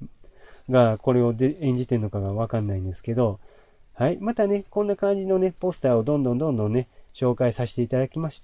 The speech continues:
あの、ごめんなさい、いただきますので、またね、私の動画の内容がいいと思ってくださる方、ぜひチャンネル登録とコメントの方ね、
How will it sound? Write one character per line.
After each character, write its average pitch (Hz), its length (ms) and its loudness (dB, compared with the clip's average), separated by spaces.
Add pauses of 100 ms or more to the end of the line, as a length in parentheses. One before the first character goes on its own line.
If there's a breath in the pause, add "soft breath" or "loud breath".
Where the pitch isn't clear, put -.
あ 127 120 -2
の、 120 100 -2
ご 123 140 0
め 117 80 0
ん - 20 -6
な - 0 -
さ 104 80 -4
い、 - 320 -12
い 139 40 -12
た 131 140 2
だ 123 120 0
き 123 160 -6
ま 120 240 -2
す - 140 -8
の 117 160 -4
で、 170 260 0 (520 soft breath)
ま 208 120 -2
た 170 100 -2
ね、 165 220 -4
私 165 320 -4
の 165 120 -6
動 170 160 0
画 160 120 0
の 156 80 0
内 160 200 0
容 156 120 2
が 156 60 2
い 156 80 0
い 143 40 -4
と 123 120 -2
思 117 100 0
っ 113 40 -4
て 117 120 -6
く 113 100 -4
だ 110 120 0
さ 110 120 -4
る 107 100 -2
方、 104 300 -4
ぜ 180 140 -6
ひ 147 200 -6
チ - 140 -4
ャ 117 40 0
ン 110 100 -4
ネ 110 80 0
ル 107 180 -2
登 110 180 0
録 104 220 -6
と 175 240 0 (320 loud breath)
コ 113 160 -4
メ 110 120 0
ン 104 40 -6
ト 117 140 -2
の 110 80 -2
方 123 180 -2
ね、 147 180 -4